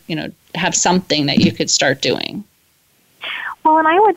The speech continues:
Speaker 2: say back to the tip I shared of, you know, having the vision and knowing
Speaker 1: Mm-hmm.
Speaker 2: the, you know, the what and backing out with the how. So I would
Speaker 1: Mm-hmm.
Speaker 2: encourage people to say that too. Like, "I am doing this," and then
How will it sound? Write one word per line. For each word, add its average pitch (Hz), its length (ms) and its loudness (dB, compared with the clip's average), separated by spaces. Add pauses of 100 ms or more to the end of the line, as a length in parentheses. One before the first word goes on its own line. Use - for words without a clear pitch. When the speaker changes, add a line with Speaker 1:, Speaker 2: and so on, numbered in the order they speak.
(140)
Speaker 2:
say 196 360 4
back 214 300 -2
to 240 80 2
the 208 100 4
tip - 260 0
I 196 140 2
shared 190 360 0
of, 185 200 2
you 208 140 4
know, 196 160 4
having 220 400 4
the 202 100 4
vision 240 720 0 (180)
and 208 160 4
knowing 202 320 4
Speaker 1:
Mm-hmm. 202 120 4
Speaker 2:
the, 202 100 2
you 185 340 4
know, 185 160 2
the 190 100 2
what 185 420 2
and 190 120 -8
backing 190 380 -2
out 185 140 0
with 185 100 0
the 180 80 -2
how. 202 540 0 (360)
So 269 200 2
I 277 160 0
would 415 80 4
Speaker 1:
Mm-hmm. 294 80 2
Speaker 2:
encourage 233 460 2
people 185 240 0
to 180 120 -2
say 190 140 2
that 180 240 2
too. 240 240 4
Like, 196 180 2 (160)
"I 262 180 2
am 294 200 4
doing 208 380 4
this," - 280 0 (420)
and 220 160 6
then 277 320 2